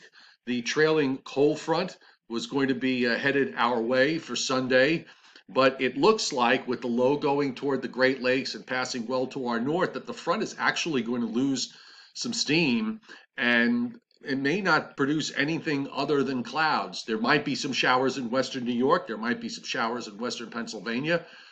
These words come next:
and maybe even up into, uh, parts of, uh, central and northern New England.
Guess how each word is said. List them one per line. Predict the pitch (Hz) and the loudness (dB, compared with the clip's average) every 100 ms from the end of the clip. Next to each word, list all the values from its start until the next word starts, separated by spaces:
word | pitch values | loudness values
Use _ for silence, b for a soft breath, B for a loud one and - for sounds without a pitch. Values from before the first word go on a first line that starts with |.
| B B - | B B -4
and | 123 123 120 | 0 2 4
maybe | 131 139 147 143 | 4 2 0 -2
even | 131 131 | 0 2
up | 131 | 2
into, | 143 117 127 131 123 | 0 -2 -2 0 -2
uh, | - | -4
parts | 131 - - | -2 -2 0
of, | 117 110 | -4 0
uh, | 127 120 123 | 0 0 -2
central | - 139 143 127 | -4 -2 -2 0
and | 131 | 0
northern | 135 131 117 | 0 0 0
New | 117 | 2
England. | 175 180 95 | 0 -2 -6